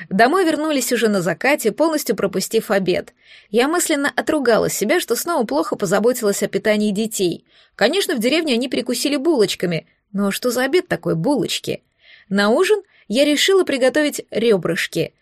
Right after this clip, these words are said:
Была мысль сделать шашлык, но на улице зарядил дождь, так что пришлось ограничиться простой готовкой. Арч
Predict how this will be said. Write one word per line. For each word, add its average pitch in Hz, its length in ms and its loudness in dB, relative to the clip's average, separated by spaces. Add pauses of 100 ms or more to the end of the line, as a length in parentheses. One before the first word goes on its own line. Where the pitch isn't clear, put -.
(240)
Была 208 220 4
мысль 226 320 0
сделать 220 320 2
шашлык, 294 560 0
но 196 100 -2
на 220 120 2
улице 285 340 0
зарядил 247 420 2
дождь, 349 440 0
так 254 160 0
что - 200 -4
пришлось 247 580 0
ограничиться 214 760 -2
простой 196 400 0
готовкой. - 680 -2 (520)
Арч 339 380 0